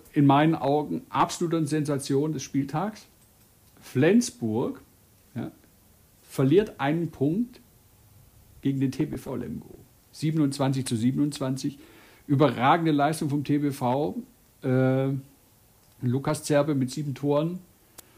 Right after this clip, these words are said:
ne, von rechts außen. Also richtig cool gespielt. Und auch dazu haben wir eine Sprachnich-, äh, Nachricht, äh, Moment, Sprachnachricht von dem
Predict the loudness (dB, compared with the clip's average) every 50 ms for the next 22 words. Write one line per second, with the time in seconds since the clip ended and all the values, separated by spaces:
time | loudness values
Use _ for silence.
0 | _ _ _ _ _ _ _ -4 -2 0 0 -2 -4 -4 -2 0 0 0 0 -2
1 | -4 -6 -8 -10 -6 -6 -4 -4 -4 -4 -2 -2 -2 -4 -6 -8 -12 -14 -8 -6
2 | -2 0 0 0 0 -2 -6 -8 -4 -2 -2 -2 -2 -4 -6 -6 -8 -16 -18 _
3 | _ _ -8 -4 -2 0 0 0 -2 -4 -6 -4 -2 0 0 -2 -4 -6 -4 -4
4 | -4 -4 -4 -8 -10 -10 -10 -6 _ 2 2 2 2 0 0 0 0 2 2 0
5 | 2 2 2 2 0 -2 -2 0 0 0 0 0 -2 -2 -2 -2 0 2 2 2
6 | 2 0 -4 -8 -10 -10 -8 -8 -8 -8 -6 -4 -2 0 0 0 -2 -4 -8 -12
7 | -12 -12 -16 -20 _ _ -4 2 6 8 8 8 8 6 0 -10 -14 _ -4 0
8 | 0 2 2 2 0 -2 -6 -20 -20 _ -16 -14 -12 -6 -4 -2 -2 -2 -2 -4
9 | -4 -2 0 0 0 -2 -2 0 0 0 0 0 -4 -16 -20 _ -20 -20 -20 -20
10 | -20 _ _ -12 -4 2 4 4 6 6 4 2 0 -4 -14 -20 _ _ _ _
11 | _ _ _ _ _ _ _ 0 2 4 4 4 4 2